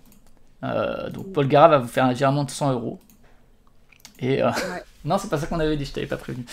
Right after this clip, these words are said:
Speaker 2: Non,
Speaker 1: Ah,
Speaker 2: non, non,
Speaker 1: mince.
Speaker 2: c'est, vous pou-, si vous voulez, par contre, je vous fais jouer avec Toulouse Death Medai.
Speaker 1: Et, euh,
Speaker 2: Ouais.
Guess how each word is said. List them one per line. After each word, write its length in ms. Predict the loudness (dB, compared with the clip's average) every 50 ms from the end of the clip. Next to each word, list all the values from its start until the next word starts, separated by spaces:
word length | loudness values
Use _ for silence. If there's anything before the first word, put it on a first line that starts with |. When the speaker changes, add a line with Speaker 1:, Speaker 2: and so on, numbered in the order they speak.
| -4 2 2
Speaker 2:
Non, 80 | 2 2 2 -2 -10 -14 -8 2 4
Speaker 1:
Ah, 140 | 4 4 4
Speaker 2:
non, 60 | 4 0
non, 80 | 0 0
Speaker 1:
mince. 140 | -2 -4 -6 -8 -6
Speaker 2:
c'est, 220 | 2 6 8 10
vous 160 | 10 10 10
pou-, 300 | 8 6 4 0 -2 -4 -6
si 240 | -8 -4 -4 -2 -2
vous 100 | -2 -2
voulez, 200 | -4 -4 -4 -2
par 160 | -2 -2 -2
contre, 180 | -2 -4 -6 -6
je 80 | -6 -6
vous 200 | -6 -6 -8 -12
fais 240 | -8 -4 -4 -4 -2
jouer 160 | 0 0 0
avec 160 | 0 0 -4
Toulouse 260 | -8 -12 -10 -10 -6
Death 280 | -6 -6 -6 -6 -8 -12
Medai. 320 | -12 -10 -8 -10 -10 -10 -14 -18 -20 -20 -20 -20 -20 -20 -20 -20 -20 -20 -20 -20 -20 -20 -20 -20 -20 -20 -20 -20 -18 -4 0
Speaker 1:
Et, 220 | 2 6 8 8 8
euh, 640 | 8 6 4 4 4 4 2 2 2 0 0 -2 -2
Speaker 2:
Ouais. 180 | -4 -4 -6